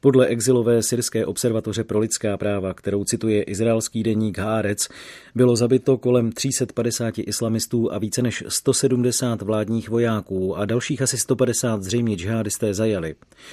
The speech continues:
Šlo tak o jeden z nejkrvavějších střetů mezi oběma skupinami. Základna byla poslední baštou syrského režimu v oblasti, která je dnes už celá pod kontrolou Islámského státu.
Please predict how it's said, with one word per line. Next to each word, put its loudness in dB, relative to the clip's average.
Šlo 6
tak 4
o 2
jeden 4
z -2
nejkrvavějších 0
střetů 0
mezi 0
oběma -2
skupinami. -4
Základna 4
byla 4
poslední 0
baštou 0
syrského 0
režimu 0
v -8
oblasti, -2
která -4
je 0
dnes -4
už -6
celá 0
pod -4
kontrolou 2
Islámského -2
státu. -8